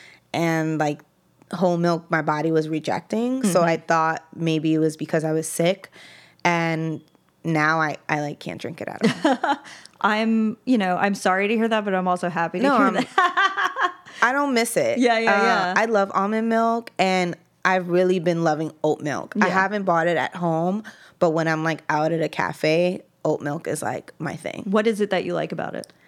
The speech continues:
Speaker 1: It just tastes really good. Um, and like I said, I don't miss whole milk at all.
Speaker 2: Yeah.
Speaker 1: I just feel better.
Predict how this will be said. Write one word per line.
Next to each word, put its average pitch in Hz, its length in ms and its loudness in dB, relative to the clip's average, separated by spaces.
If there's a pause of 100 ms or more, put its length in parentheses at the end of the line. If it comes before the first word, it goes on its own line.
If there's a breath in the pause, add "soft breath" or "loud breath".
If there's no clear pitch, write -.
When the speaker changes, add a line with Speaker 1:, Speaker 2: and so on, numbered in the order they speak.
(600 soft breath)
Speaker 1:
It 214 120 2
just - 240 -2
tastes 294 260 0
really 208 320 2
good. 180 580 0 (440 loud breath)
Um, 190 680 2 (140)
and 180 500 0
like 185 200 0
I 190 40 0
said, 185 220 2
I 160 80 2
don't 170 300 0
miss 170 160 0
whole 165 180 -2
milk 160 320 -2
at 160 220 0
all. 139 360 -2
Speaker 2:
Yeah. 180 300 -4
Speaker 1:
I 180 80 4
just 214 260 -2
feel 185 360 2
better. 156 500 -2